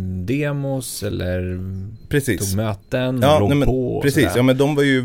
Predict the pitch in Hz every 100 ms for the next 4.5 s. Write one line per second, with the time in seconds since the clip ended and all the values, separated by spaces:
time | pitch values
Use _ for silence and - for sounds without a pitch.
0 | 117 - 117 120 117 - 107 101 95 90
1 | 90 90 - 101 101 95 101 92 85 82
2 | - - 85 - 98 87 - 82 - -
3 | - - 90 69 - - - - _ _
4 | 92 90 101 123 -